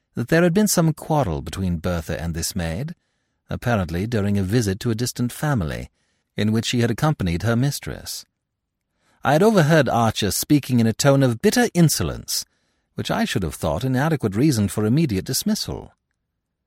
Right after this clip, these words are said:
No dismissal followed. On the contrary, Bertha seemed to be silently putting up with personal inconveniences from the exhibitions of this woman's temper. I was the more astonished to observe that her illness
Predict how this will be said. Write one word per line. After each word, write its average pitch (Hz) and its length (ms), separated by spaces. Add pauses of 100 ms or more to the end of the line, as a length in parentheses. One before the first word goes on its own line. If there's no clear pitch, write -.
(340)
No 147 200
dismissal 196 500
followed. 78 640 (460)
On 73 80
the 76 80
contrary, 117 640 (500)
Bertha 104 320
seemed 143 300
to 92 80
be 90 160
silently 95 560
putting 113 360
up 160 240
with 95 200
personal 127 420
inconveniences 113 1160 (340)
from 135 160
the 135 140
exhibitions 131 800
of 160 100
this 190 180
woman's 175 360
temper. - 540 (1160)
I 180 60
was 185 100
the 120 80
more 170 220
astonished 73 500
to 82 80
observe 76 520
that 135 120
her 185 260
illness 165 640